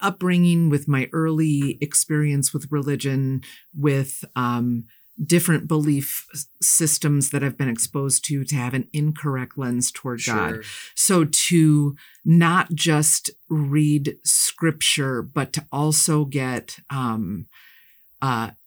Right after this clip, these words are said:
Speaker 1: information from sources that I trust about scripture
Speaker 2: Sure.
Speaker 1: on the proper perspective.
Speaker 2: Sure.
Speaker 1: Because, like, you know, what, for instance, we can simply take God as love, and that can be morphed into so many
Speaker 2: Yeah.
Speaker 1: different things
Speaker 2: Right.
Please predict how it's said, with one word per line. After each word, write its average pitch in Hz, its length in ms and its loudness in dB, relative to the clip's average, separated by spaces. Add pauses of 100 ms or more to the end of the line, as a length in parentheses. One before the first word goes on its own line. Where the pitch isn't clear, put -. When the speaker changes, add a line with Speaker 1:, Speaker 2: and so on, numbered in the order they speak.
(200)
Speaker 1:
information 175 840 4
from 135 280 -4
sources 147 680 0
that 120 180 -6
I 110 160 -4
trust - 500 -4
about 135 420 -2
scripture 113 680 -6 (120)
Speaker 2:
Sure. 139 260 -4
Speaker 1:
on 151 140 4
the 143 80 0
proper 143 560 -2
perspective. 135 1120 -4
Speaker 2:
Sure. 113 280 -8 (280)
Speaker 1:
Because, 185 320 2
like, 165 280 2
you 185 120 4
know, 160 120 4
what, 156 260 0
for 247 140 0
instance, 220 420 2
we 208 80 0
can 202 180 2
simply 190 380 -2
take 175 220 -2
God 156 220 -2
as 139 220 -2
love, 131 480 -4 (480)
and 156 320 6 (100)
that 165 240 0
can 214 200 6
be 190 160 2
morphed 139 640 2
into 135 180 -2
so 143 220 2
many 143 220 2
Speaker 2:
Yeah. 160 140 0
Speaker 1:
different 143 280 -2
things 131 300 2
Speaker 2:
Right. - 320 0